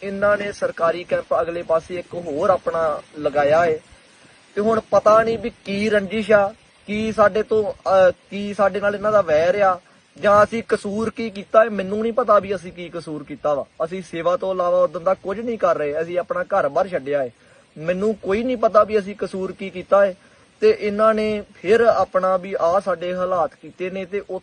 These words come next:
ਤੋਂ ਬਾਅਦ ਵੀ ਜਦੋਂ ਚੌਂਕੀ ਜਾਇਆ ਜਾਂਦਾ ਏ, ਜਿਹੜੀ ਚੌਂਕੀ ਇੰਚਾਰਜ ਦਾ ਫੋਨ ਵੀ ਆਉਂਦਾ ਏ, ਜਦ ਮੇਰੀ ਗੱਡੀ ਚੈੱਕ ਹੁੰਦੀ ਤੇ ਮੈਂ ਫੋਨ ਲਾ ਕੇ ਪੁੱਛਦਾ ਵਾਂ ਵੀ ਗੱਡੀ ਕਿਉਂ ਚੈੱਕ ਕੀਤੀ। ਪਹਿਲਾਂ ਮੈਨੂੰ ਕਹਿੰਦੇ ਭੁਲੇਖੇ ਨਾਲ ਨੰਬਰ ਲੱਗ ਗਿਆ।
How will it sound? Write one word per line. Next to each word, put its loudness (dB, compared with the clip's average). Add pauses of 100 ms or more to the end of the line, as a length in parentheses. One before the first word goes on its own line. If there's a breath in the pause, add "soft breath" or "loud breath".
ਤੋਂ -4
ਬਾਅਦ 0
ਵੀ -12
ਜਦੋਂ -8 (100)
ਚੌਂਕੀ -6
ਜਾਇਆ 2
ਜਾਂਦਾ 0
ਏ, 2
ਜਿਹੜੀ -12
ਚੌਂਕੀ -12
ਇੰਚਾਰਜ -2
ਦਾ -4
ਫੋਨ -12
ਵੀ -6
ਆਉਂਦਾ 0
ਏ, -2
ਜਦ -12
ਮੇਰੀ -8
ਗੱਡੀ -4
ਚੈੱਕ -4
ਹੁੰਦੀ -8
ਤੇ -6
ਮੈਂ -4
ਫੋਨ -12
ਲਾ 2
ਕੇ -14
ਪੁੱਛਦਾ -2
ਵਾਂ -2
ਵੀ -8
ਗੱਡੀ -6
ਕਿਉਂ -10
ਚੈੱਕ -4
ਕੀਤੀ। -14
ਪਹਿਲਾਂ 0
ਮੈਨੂੰ -8
ਕਹਿੰਦੇ -6
ਭੁਲੇਖੇ -8
ਨਾਲ -2
ਨੰਬਰ -4
ਲੱਗ -2
ਗਿਆ। -6